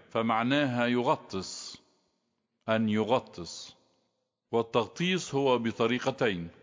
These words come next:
وكلتاهما مذكورتان في العهد الجديد. يمكنك التغطيس بوضع الشيء داخل الماء فيغطيه تماماً،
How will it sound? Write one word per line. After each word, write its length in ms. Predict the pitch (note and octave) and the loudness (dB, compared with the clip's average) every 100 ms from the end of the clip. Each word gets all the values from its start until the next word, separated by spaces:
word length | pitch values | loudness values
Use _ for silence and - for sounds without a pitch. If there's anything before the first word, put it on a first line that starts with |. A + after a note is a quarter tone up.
| - | -6
وكلتاهما 1120 | A2 G#2 E3 D3 - A#2 G#2 A#2+ A#2+ G#2+ A2 A2+ A2 | -4 0 0 0 2 2 4 2 4 4 2 -2 -4
مذكورتان 720 | A2+ - A#2+ A2+ - C3+ D3+ | -4 -2 0 0 2 0 0
في 120 | B2 | -2
العهد 320 | G#2 G2+ F#2+ G#2+ | 0 0 0 -4
الجديد. 520 | G#2+ B2 A#2+ E2 D#2+ - _ _ _ _ _ _ | -2 -2 -2 -4 -10 -20 _ _ _ _ _ _
يمكنك 760 | A#2+ B2+ A#2+ E3+ F3+ E3+ E3 - | 0 0 2 2 2 2 0 0
التغطيس 960 | A#2+ - B2 G#2 - C3+ C3+ C3 A2 F#2 | -2 0 -2 -2 -4 -2 2 2 -2 -4
بوضع 500 | G#2+ C3 F3 C3 B2 | -2 0 0 -2 -4
الشيء 640 | A2+ - B2+ B2+ B2+ B2 - - G#2+ | -4 -2 2 2 0 -4 -10 -20 -8
داخل 560 | G2 C3+ D3+ - A2 | 0 0 0 -2 0
الماء 600 | A2 G2+ G#2 G#2+ C3 - - _ _ _ _ | 2 2 2 0 -2 -10 -20 _ _ _ _
فيغطيه 760 | - A#2 A#2 A2 - C#3+ D#3+ | 0 2 4 2 0 -2 -2
تماماً، 720 | C3+ C3+ C3 D3 G#2+ F#2 F2 | 0 2 2 2 2 -2 -4